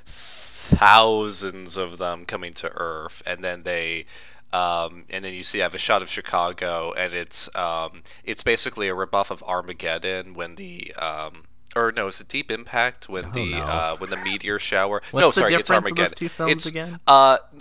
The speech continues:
Speaker 1: Armageddon is the fun one with Bruce Willis where they go to the asteroid to drill a hole into it and blow it up, and Deep Impact is the boring one with Morgan Freeman as the Black President, um, where it's just kind of,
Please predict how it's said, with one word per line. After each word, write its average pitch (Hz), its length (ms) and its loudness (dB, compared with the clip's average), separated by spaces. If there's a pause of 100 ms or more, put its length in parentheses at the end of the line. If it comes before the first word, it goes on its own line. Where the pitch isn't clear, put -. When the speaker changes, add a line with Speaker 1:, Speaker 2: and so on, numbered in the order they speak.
Speaker 1:
Armageddon 151 580 4
is 131 120 -6
the 123 100 -6
fun 120 400 -2
one 113 240 0
with 95 180 -6
Bruce 104 320 -6
Willis 95 640 -4
where 98 100 -4
they 92 180 -4
go 101 400 -2
to 113 160 -12
the 101 240 -6
asteroid 101 880 -2
to 90 340 -6
drill 95 420 -6
a 90 60 -6
hole 90 280 -8
into 95 220 -10
it 92 80 -8
and 90 140 -12
blow 87 260 -4
it 85 100 -8
up, 87 280 -4 (140)
and 98 200 -10
Deep 120 260 -8
Impact 113 380 0
is 95 140 -14
the 87 100 -10 (160)
boring 151 480 0
one 95 380 -2
with 92 160 -4
Morgan 98 360 -6
Freeman 107 540 -8
as 87 160 -6
the 90 100 -10
Black 85 380 -4
President, 92 880 -4 (400)
um, 90 720 2
where 92 560 -4
it's - 340 -8
just - 380 -8
kind 92 260 -4
of, 87 280 -10